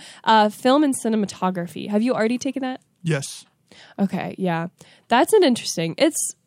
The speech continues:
Speaker 1: you know, it's fun to get to watch movies, and it's really fun to get to talk about them. And it's one of those classes that really does show, like, the broader strokes of the broadcasting degree, because a lot of people are interested in going into film.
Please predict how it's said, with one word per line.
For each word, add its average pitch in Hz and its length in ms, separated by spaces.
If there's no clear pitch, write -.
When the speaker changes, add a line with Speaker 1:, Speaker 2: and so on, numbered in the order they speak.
Speaker 1:
you 392 120
know, 196 80
it's 190 180
fun 190 200
to 185 60
get 175 160
to - 80
watch 180 240
movies, 180 460
and 175 120
it's 160 180
really 185 160
fun 185 200
to 175 80
get 175 140
to 190 80
talk 180 240
about 180 200
them. 180 200
And 277 120
it's 311 200
one 285 180
of 311 80
those 254 180
classes 190 400
that 139 140
really 185 160
does 175 160
show, 175 300
like, 165 360
the 190 160
broader 175 480
strokes - 680
of 196 280
the 208 80
broadcasting 226 680
degree, 233 400
because 170 760
a 185 60
lot 175 180
of 175 140
people 190 220
are 220 180
interested 202 420
in 170 80
going 165 220
into 170 220
film. - 420